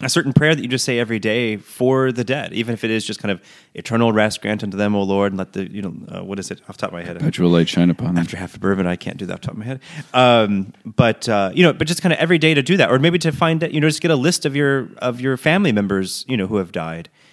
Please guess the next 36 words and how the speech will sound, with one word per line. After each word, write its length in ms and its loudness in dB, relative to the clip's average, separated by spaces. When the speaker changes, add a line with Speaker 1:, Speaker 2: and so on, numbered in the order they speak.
Speaker 1:
And 80 0
just 140 -2
in 60 0
the 80 4
month 180 4
of 80 -6
November, 400 2
take 220 -4
every 240 -2
day 420 0
and 160 -2
pray 140 2
for 120 -10
them 300 -10
in 140 -8
some 200 -8
way. 200 -12
Um, 480 2
in, 440 2
as 160 -4
a 20 -6
Dominican, 500 4
in 80 2
the 60 0
order 240 2
of 100 0
preachers, 380 0
there's 160 4
this 160 2
saying 540 0
that 140 -8
goes 220 -4
around 220 2
within 220 -2
kind 140 -4
of 140 -10